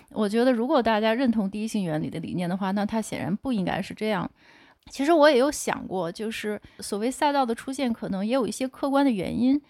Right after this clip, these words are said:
比如说现在的信息爆炸，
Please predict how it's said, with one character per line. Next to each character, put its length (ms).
比 100
如 100
说 460
现 180
在 120
的 80
信 240
息 440
爆 180
炸， 320